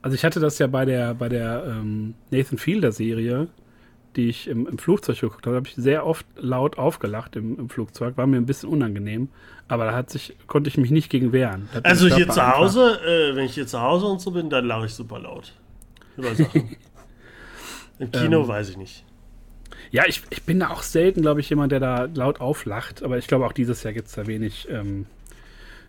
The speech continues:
Speaker 1: was das, was das auslösen wird, glaub ich. Weil wenn ich mal so weitergehe auf meiner Liste, ich glaub, wir können uns ja so die Ping-Pong-Bälle hin und her spielen, wie so,
Speaker 2: Ja, gerne, gerne.
Speaker 1: wie so sehr talentierte, ähm, äh, Tischtennisspieler.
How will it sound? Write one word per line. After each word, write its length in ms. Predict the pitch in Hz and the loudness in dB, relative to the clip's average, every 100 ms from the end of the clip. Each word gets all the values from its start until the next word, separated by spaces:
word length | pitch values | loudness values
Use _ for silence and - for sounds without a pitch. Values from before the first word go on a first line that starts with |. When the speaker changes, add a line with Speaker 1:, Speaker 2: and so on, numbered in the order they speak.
| - | -6
Speaker 1:
was 160 | 120 107 | -4 0
das, 320 | 113 101 - | 0 -2 -4
was 120 | 113 107 | -8 -4
das 220 | 104 - | -6 -4
auslösen 600 | 120 139 - 98 95 92 | 0 0 0 -4 -4 -6
wird, 200 | 95 95 | -6 -6
glaub 220 | 98 101 | -6 -6
ich. 200 | 110 - | -8 -8
Weil 100 | 110 | 0
wenn 120 | 123 | 2
ich 100 | 139 | 4
mal 140 | 131 120 | 2 2
so 120 | 110 | 0
weitergehe 640 | 110 143 175 156 147 160 | 0 0 0 0 2 2
auf 120 | 139 | 2
meiner 160 | 151 143 | 0 2
Liste, 260 | 143 - 175 | 0 -2 -4
ich 100 | 143 | -4
glaub, 160 | 117 - | -4 -4
wir 60 | |
können 180 | - 131 | 0 0
uns 100 | 127 | 2
ja 100 | 117 | 0
so 120 | 117 | 0
die 120 | 110 | -2
Ping-Pong-Bälle 640 | 104 127 139 120 113 117 113 | -2 0 0 0 -2 -2 -2
hin 180 | 113 | -2
und 80 | 123 | -2
her 160 | 107 147 | -2 -4
spielen, 400 | - 101 98 107 | -6 -6 -6 -6
wie 120 | 104 | -6
so, 120 | 123 | 2
Speaker 2:
Ja, 140 | 180 156 | 4 4
gerne, 300 | 120 113 117 | 0 -6 -6
gerne. 340 | 143 151 123 113 | -8 -8 -10 -6
Speaker 1:
wie 100 | 120 | -4
so 140 | 117 107 | -2 -4
sehr 200 | - 127 | 0 0
talentierte, 1200 | - 131 123 - 127 139 - 127 120 120 131 113 110 | 2 2 2 2 2 4 4 4 4 2 -2 -4 -4
ähm, 320 | 107 107 113 - | -4 -6 -8 -10
äh, 380 | 247 139 85 87 - | -8 -8 -8 -12 -16
Tischtennisspieler. 800 | - 156 - 107 - 107 107 117 | -4 -4 -2 -4 -6 -8 -8 -8